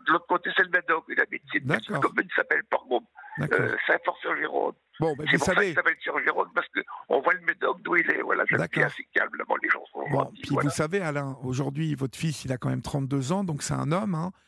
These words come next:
Speaker 2: Il va falloir, euh,
Speaker 1: Oui, c'est un homme, mais il est encore des coups, voilà, ouais, ouais,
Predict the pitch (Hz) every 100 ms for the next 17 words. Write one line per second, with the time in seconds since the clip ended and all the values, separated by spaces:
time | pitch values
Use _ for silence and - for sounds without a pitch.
0 | _ _ - 127 - 139 151 165 143 175
1 | 170 - 147 151 170 202 127 139 143 165
2 | 156 151 - - - - - - -